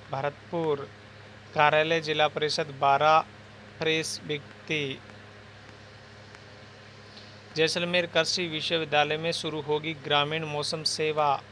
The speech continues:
बीकानेर, ग्रामीण हाट में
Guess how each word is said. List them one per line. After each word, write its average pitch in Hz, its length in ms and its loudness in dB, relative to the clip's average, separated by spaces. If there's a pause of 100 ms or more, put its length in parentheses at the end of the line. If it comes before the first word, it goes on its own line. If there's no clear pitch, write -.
बीकानेर, 147 880 -2 (760)
ग्रामीण 156 600 2
हाट 151 360 4
में 170 160 -2